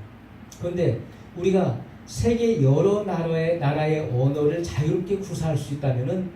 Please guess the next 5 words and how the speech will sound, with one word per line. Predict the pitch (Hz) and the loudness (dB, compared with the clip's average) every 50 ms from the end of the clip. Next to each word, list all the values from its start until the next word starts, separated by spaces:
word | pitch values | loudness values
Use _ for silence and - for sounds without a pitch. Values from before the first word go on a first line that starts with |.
| - - - - - - - - - - | -16 -18 -18 -20 -20 -20 -20 -20 -20 -10
그것은 | - 185 196 190 202 208 208 - - - - - - - - - - - | -2 0 0 0 0 -2 -4 -8 -12 -14 -18 -20 -20 -20 -20 -12 -4 -2
많은 | 131 127 156 185 196 220 220 | -2 0 2 2 2 2 2
사람들에게 | 220 - 196 185 185 165 160 165 180 | 2 0 0 -2 -2 -2 -4 -4 -2
선망의 | 175 - - 202 220 196 180 165 165 147 131 | -2 -2 -4 -4 -4 -4 -4 -4 -2 0 2
대상이 | 131 127 123 123 | 2 2 2 0